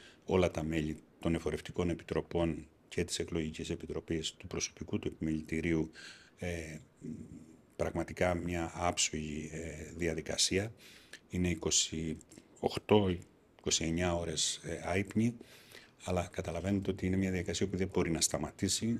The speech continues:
Ε, πρέπει μέχρι να ολοκληρωθεί, μέχρι να καταμετρηθεί και το τελευταίο ψηφοδέλτιο. Ε, γίνεται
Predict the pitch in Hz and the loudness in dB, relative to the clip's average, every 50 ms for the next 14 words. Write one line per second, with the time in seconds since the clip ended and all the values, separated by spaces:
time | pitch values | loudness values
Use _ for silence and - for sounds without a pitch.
0 | - 78 90 90 90 80 87 90 - - - - 90 92 90 92 95 95 95 - | -4 -6 -6 -4 -4 -4 -4 -6 -8 -6 0 2 2 2 4 2 2 2 0 -2
1 | - - 85 85 98 98 - - - 92 87 85 82 82 82 80 - - 82 76 | -6 -4 0 2 2 2 2 0 -2 -2 0 2 2 2 2 0 0 0 0 0
2 | 80 80 - 107 104 98 92 92 90 95 87 85 - - 82 78 80 80 98 82 | 0 0 2 2 4 4 4 2 0 0 0 0 0 0 0 0 0 0 0 -2
3 | 78 - 95 87 - 82 80 76 - 78 78 - - - 92 87 - - - - | 0 0 0 0 0 0 -2 -2 -2 -2 -2 2 4 4 4 4 4 0 -4 -2
4 | - 82 80 82 78 78 - - 69 - - - - - - - - - - - | -2 0 2 2 2 2 0 -4 -6 -6 -10 -16 -18 -18 -18 -18 -20 -20 -20 -20
5 | - - - 90 87 85 87 85 82 85 87 - - - 85 82 - 110 113 110 | -16 -8 -4 -2 0 0 0 0 -2 -4 -8 -8 -6 -4 2 8 10 10 10 10
6 | 113 101 98 95 87 | 10 8 8 8 6